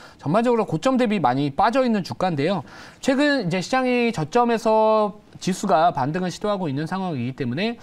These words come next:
어, 지수의 이제 키 맞추기, 아까 말씀 주셨던 이 키 맞추기 장세에 대비하기 위해서는 우리가 그동안에 이제 시장에서 제일 피해를 많이 봤던 이 통화 긴축 시기에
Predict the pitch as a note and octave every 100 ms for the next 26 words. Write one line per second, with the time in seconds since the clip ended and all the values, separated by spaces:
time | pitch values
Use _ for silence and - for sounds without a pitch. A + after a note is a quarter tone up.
0 | - - F#3+ B2 - F3+ B3+ C4+ C4 A#3+
1 | A3+ E3 - D#4 - E3+ B2+ C#3 A#2+ D#3+
2 | C#3 C#3+ D3 C#3+ C3 B2 A#3+ C4 A3+ G#3+
3 | C#3 C#3+ D#3+ C#3+ B2 D#3 D#3 C#3 B2 E3
4 | C#3+ G3 A#2 - - - - F#3+ B3 -
5 | F3+ B3 A#3 A3+ F3+ F3 B3 A#3 A3 G3+
6 | F3+ G#3+ G#3 C#4 C#4+ F3+ A2 F3+ E3 -
7 | A2+ G#2 - - - D3 - - B3+ B3
8 | A#3+ E3+ G#3 G#3 G3 D#3+ G3+